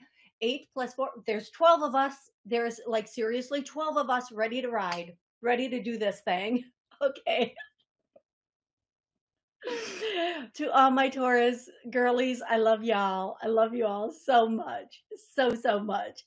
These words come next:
Okay, here we go. Here we go. Here we go now. I'm gonna do a few P S As,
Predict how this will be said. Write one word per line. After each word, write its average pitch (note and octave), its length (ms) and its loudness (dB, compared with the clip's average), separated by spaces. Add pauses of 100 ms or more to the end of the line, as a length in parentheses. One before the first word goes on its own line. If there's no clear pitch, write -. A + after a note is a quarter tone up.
Okay, C4 360 4
here C#4 300 -2
we C#4+ 120 -4
go. B3+ 340 2
Here C4 140 -6
we B3+ 100 -6
go. B3 340 0
Here B3 140 -6
we B3 120 -6
go C#4 260 0
now. G#3+ 340 -4 (460)
I'm C4 160 4
gonna C4+ 240 2
do C4+ 380 -4 (120)
a B3+ 220 0
few C#4 220 -4
P D4+ 180 -2
S D#4 180 4
As, G#3 440 2